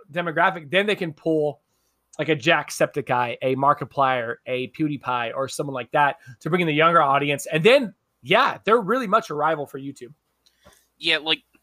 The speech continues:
Speaker 2: I would love for them to just become <clears throat> essentially another YouTube, well, a better YouTube.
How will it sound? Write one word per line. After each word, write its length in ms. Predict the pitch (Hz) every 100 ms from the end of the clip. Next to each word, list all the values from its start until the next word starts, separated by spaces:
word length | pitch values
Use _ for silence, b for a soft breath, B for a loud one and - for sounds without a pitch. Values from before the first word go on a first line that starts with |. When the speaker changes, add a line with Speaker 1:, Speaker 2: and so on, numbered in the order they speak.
| B B B B _ _ _
Speaker 2:
I 160 | 190 277
would 160 | 262
love 340 | 175 165 165 165
for 180 | - 156
them 220 | 147 139
to 100 | 135
just 320 | 120 139 -
become 420 | 147 156 139 131 - _
<clears throat> 580 | 160 147 127 _ _ _
essentially 500 | 180 - 240 - 190
another 260 | 156 147 135
YouTube, 400 | 120 131 - 131
well, 180 | 147 147
a 80 | 139
better 260 | 139 143 127
YouTube. 420 | 117 123 -